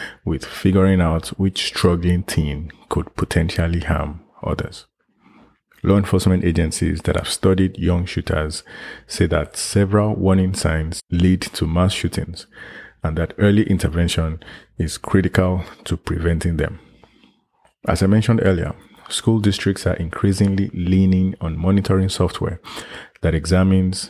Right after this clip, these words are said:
young people's posts and writings because school shooters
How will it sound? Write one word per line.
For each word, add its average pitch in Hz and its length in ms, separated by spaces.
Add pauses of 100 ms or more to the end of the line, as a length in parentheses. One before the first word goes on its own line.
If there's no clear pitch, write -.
(120)
young 92 340
people's - 400
posts - 460
and 76 160
writings 92 560 (420)
because 85 480
school - 320
shooters 87 640